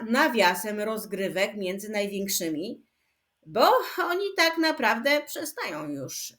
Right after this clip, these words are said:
tymi największymi być. No i teraz pełen obraz sytuacji pod kątem astrologicznym. Głównym bohaterem jest tutaj Uran w Bliźniętach, tutaj Saturn retro na samym początku w Baranie. Oczywiście Saturn jest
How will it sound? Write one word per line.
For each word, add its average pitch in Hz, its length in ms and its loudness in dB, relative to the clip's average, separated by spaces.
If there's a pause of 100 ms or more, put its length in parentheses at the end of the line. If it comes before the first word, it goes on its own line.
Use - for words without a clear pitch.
tymi 170 300 -6
największymi 160 760 -6
być. - 460 -12 (1700)
No 349 100 4
i 440 160 2
teraz 311 320 8
pełen 240 340 4
obraz 196 380 2
sytuacji 190 480 -2
pod 165 180 -6
kątem 147 380 -6
astrologicznym. 262 960 0
Głównym 214 380 -2
bohaterem 185 580 -2
jest 226 160 -8
tutaj 190 300 -4
Uran 226 340 0
w - 40 -14
Bliźniętach, 254 560 0 (460)
tutaj 226 440 2
Saturn 196 460 -2
retro 180 600 0
na 220 140 -6
samym 180 260 -4
początku 175 480 -10
w 226 60 -18
Baranie. 226 460 0
Oczywiście 196 440 -10
Saturn 190 380 -6
jest 190 320 -6